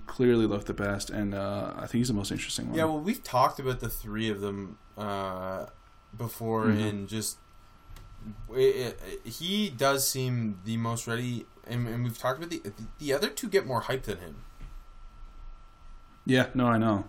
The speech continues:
Speaker 2: So it's, it's nice to see him putting it together, and again, just this receiver class is gonna be juiced up. Um,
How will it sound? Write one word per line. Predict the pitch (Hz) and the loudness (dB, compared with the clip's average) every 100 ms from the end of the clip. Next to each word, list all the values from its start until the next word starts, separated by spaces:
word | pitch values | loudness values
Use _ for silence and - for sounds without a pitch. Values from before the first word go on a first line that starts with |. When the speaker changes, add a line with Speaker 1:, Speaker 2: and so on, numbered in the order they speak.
| - | -4
Speaker 2:
So | - 131 127 | 2 4 6
it's, | 135 | 2
it's | 143 151 170 | 0 -2 0
nice | 180 - | 0 0
to | 196 | 0
see | 165 139 | 0 -2
him | 135 | -2
putting | 123 139 135 | -2 -4 -2
it | |
together, | 135 139 143 | 0 0 2
and | 131 | 0
again, | 117 131 107 | 2 0 0
just | 104 - | -4 -4
this | 127 | -6
receiver | 113 - 117 151 | -6 -6 -4 -4
class | - 113 113 | 0 2 2
is | 95 - | -4 -8
gonna | 107 110 | -6 -6
be | 92 87 76 - | -6 -12 -16 -16
juiced | - 92 95 95 - - - | -12 -8 -6 -6 -8 -10 -10
up. | 92 92 92 92 - - - - - - - - | -8 -4 -4 -4 -8 -18 -20 -20 -20 -20 -20 -4
Um, | 107 110 113 110 110 110 | 0 4 4 4 4 0